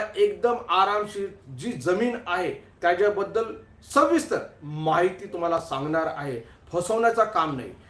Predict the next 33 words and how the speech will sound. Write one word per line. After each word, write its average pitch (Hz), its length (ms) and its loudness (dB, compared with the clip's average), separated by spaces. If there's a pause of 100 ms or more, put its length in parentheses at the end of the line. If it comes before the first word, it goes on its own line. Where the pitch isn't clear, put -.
(140)
एक 269 220 -4
एक 311 240 -6
तंतोतंतची 302 840 4 (260)
माहिती 175 520 2 (280)
तुमच्यासाठी 214 720 0
त्या 233 260 4
जमिनीची 220 600 -2 (300)
आपण 220 360 -2 (160)
सांगणार 233 680 2
आहे, 214 240 -2 (300)
आपण 254 320 2
बोलणार 254 460 6 (100)
आहे, 233 300 2 (120)
दाखवणार 285 540 0
आहे, 269 160 2
त्या 254 240 -6
जे 247 160 -6 (160)
पेपर 226 320 4
वगैरे 226 400 4 (360)
सगळं 277 300 4
काही 220 180 -2 (200)
दिवसभराचं 247 640 2
काम 214 320 2
असणार, 202 320 -4
असं 196 280 -2
नाही 196 120 -4
की 202 100 -8 (120)
चार 190 280 2
तासामध्ये 190 460 -4
गेलं, 185 260 -2 (140)
चार 180 280 0
तासामध्ये 160 460 -6
आलं, 113 280 -6